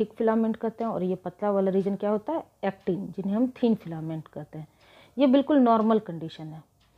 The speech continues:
जब मसल को कॉन्ट्रैक्ट करना होता है तो क्या क-, होता है, यहाँ से जो आपका एसआर से रिलीज होने लगता है क्या, कैल्शियम आयन, यहाँ से आपका देख रहे हैं release of calcium ion होने लगा।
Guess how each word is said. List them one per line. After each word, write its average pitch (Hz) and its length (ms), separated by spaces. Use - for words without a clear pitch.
जब 277 160
मसल 262 280
को 294 140
कॉन्ट्रैक्ट 277 600
करना 254 260
होता 254 260
है 262 100
तो 254 140
क्या 247 160
क-, 240 100
होता 233 300
है, 262 200
यहाँ 226 300
से 294 200
जो 269 140
आपका 220 320
एसआर 214 360
से 247 280
रिलीज 247 420
होने 180 260
लगता 160 260
है 175 100
क्या, 208 160
कैल्शियम 220 520
आयन, 151 280
यहाँ 190 200
से 220 120
आपका 233 340
देख 196 240
रहे 247 120
हैं 247 80
release 196 340
of 214 140
calcium 165 440
ion 160 180
होने 170 220
लगा। 175 280